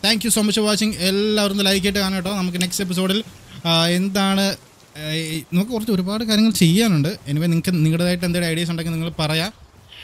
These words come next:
ആ, ഒരു, ഒരുപാട് legendary Pokémons ഇവിടെ ഉണ്ട്. നൈറ്റ് ടൈമിലൊക്കെ നമ്മൾ ഒരുപാട് Pokémons പിടിക്കാനുണ്ട്. പക്ഷെ നൈറ്റ് ടൈമിൽ ഞാൻ അത് ഇറങ്ങാറില്ല. But, ആ, ഇനി second ചാനലിൽ ഒരു കണ്ടന്റ് വരുന്നുണ്ട്. ആ, നമ്മുടെ മുട്ട ഇലകളെല്ലാം unbox ചെയ്യുന്നത്.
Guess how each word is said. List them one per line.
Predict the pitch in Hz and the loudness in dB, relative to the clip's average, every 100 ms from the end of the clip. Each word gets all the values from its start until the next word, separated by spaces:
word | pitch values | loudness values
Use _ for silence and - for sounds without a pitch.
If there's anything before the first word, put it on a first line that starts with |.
| - | -14
ആ, | - 139 139 139 139 135 135 139 143 | -4 -2 0 -2 -2 -2 -2 -2 -2
ഒരു, | 147 147 | -2 -4
ഒരുപാട് | 156 165 196 180 | -4 -2 0 0
legendary | 156 175 175 | 2 0 0
Pokémons | 175 170 180 175 | -4 -4 -2 -2
ഇവിടെ | 170 | 0
ഉണ്ട്. | 165 147 165 156 160 | 0 0 0 -2 -2
നൈറ്റ് | 143 151 - | -2 -2 -2
ടൈമിലൊക്കെ | 180 180 175 170 | 0 0 0 -2
നമ്മൾ | 165 165 | -2 -2
ഒരുപാട് | 165 156 170 160 | -2 -2 -2 -4
Pokémons | 156 160 156 156 - | -6 -6 -4 -4 -4
പിടിക്കാനുണ്ട്. | 143 151 143 120 120 | -4 -2 -2 -2 -4
പക്ഷെ | - - - 185 | -10 -18 -6 0
നൈറ്റ് | 170 180 185 | 2 2 0
ടൈമിൽ | 233 226 226 | -2 0 0
ഞാൻ | 220 | 0
അത് | 190 185 | 0 0
ഇറങ്ങാറില്ല. | 175 175 185 135 131 | 0 0 0 0 -2
But, | 160 - - _ _ | -4 -8 -18 _ _
ആ, | 170 170 | 0 2
ഇനി | 180 220 | 2 0
second | 220 180 - 247 | 0 -2 -2 0
ചാനലിൽ | 233 220 208 202 | 2 2 0 -2
ഒരു | |
കണ്ടന്റ് | 190 175 165 165 | -2 0 0 0
വരുന്നുണ്ട്. | 156 147 147 175 | 0 0 -2 -2
ആ, | 180 156 | -2 -2
നമ്മുടെ | 147 151 | -2 -2
മുട്ട | 147 156 - 185 | -2 -4 -2 -2
ഇലകളെല്ലാം | 170 165 156 147 151 | -2 -2 -2 -2 -2
unbox | 139 139 147 - | -2 -2 -4 -4
ചെയ്യുന്നത്. | 143 135 131 | -2 -2 -4